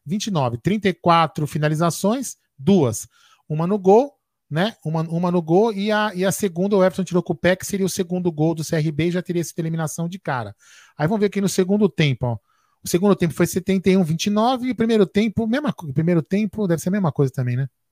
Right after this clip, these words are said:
Cadê o primeiro tempo? Caraca. É, setenta e um, vinte e nove, setenta e um, vinte e nove, os dois tempos foram iguaizinhos de posse de bola e sem resultado nenhum. No primeiro tempo a gente chutou, no segundo tempo a gente chutou dezesseis e no primeiro, e no primeiro tempo dezoito.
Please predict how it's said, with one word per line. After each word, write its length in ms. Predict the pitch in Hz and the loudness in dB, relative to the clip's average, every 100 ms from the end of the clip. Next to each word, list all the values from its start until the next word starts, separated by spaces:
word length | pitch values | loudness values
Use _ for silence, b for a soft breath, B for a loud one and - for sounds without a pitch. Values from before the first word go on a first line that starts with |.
| _ | _
Cadê 160 | 131 | -6
o 40 | 120 | -2
primeiro 220 | 120 113 | -2 -4
tempo? 220 | 113 107 | -6 -12
Caraca. 720 | - 110 110 107 113 117 - 107 B B B | -10 -8 -6 -6 -8 -10 -10 -12 B B B
É, 100 | 233 151 b b | 0 0 b b
setenta 380 | 156 202 185 | 0 0 4
e 20 | 208 | 4
um, 60 | |
vinte 180 | 196 202 | 4 4
e 60 | 190 | 4
nove, 140 | 202 | 4
setenta 280 | 190 202 190 | 2 -2 0
e 20 | |
um, 40 | |
vinte 160 | 190 185 | 0 -2
e 40 | |
nove, 200 | 165 143 | 0 0
os 80 | 143 | 0
dois 180 | 170 190 | 0 0
tempos 240 | 180 180 | -2 -2
foram 140 | 175 170 | 0 2
iguaizinhos 600 | 175 202 131 131 117 - _ _ _ | 2 0 -2 -4 -4 -12 _ _ _
de 120 | 127 | -12
posse 260 | - 135 - | -4 -4 -4
de 60 | |
bola 360 | 117 147 185 185 _ _ _ | -4 0 0 -2 _ _ _
e 200 | 160 170 | -4 -2
sem 180 | - 175 | 0 2
resultado 400 | 170 170 165 165 | 2 2 0 0
nenhum. 300 | 180 151 123 b b b b | 0 0 -2 b b b b
No 80 | 147 | 0
primeiro 240 | 180 180 | 4 4
tempo 220 | 175 180 | 4 2
a 20 | 165 | 2
gente 140 | - | 0
chutou, 220 | 156 151 | 2 2
no 140 | 151 143 | 2 -2
segundo 280 | 165 175 151 | 2 2 2
tempo 140 | 165 | 0
a 40 | |
gente 60 | 156 | 0
chutou 140 | 160 | -2
dezesseis 680 | 147 180 170 208 262 226 - _ _ _ _ 175 | 0 -2 0 -2 -2 -6 -14 _ _ _ _ -2
e 40 | |
no 60 | 175 | 0
primeiro, 300 | 170 180 170 | 2 2 2
e 80 | |
no 180 | 160 156 | 0 -2
primeiro 220 | - 170 | 0 0
tempo 240 | 156 175 175 | 0 0 0
dezoito. 560 | 185 139 143 127 110 | -2 2 4 2 -2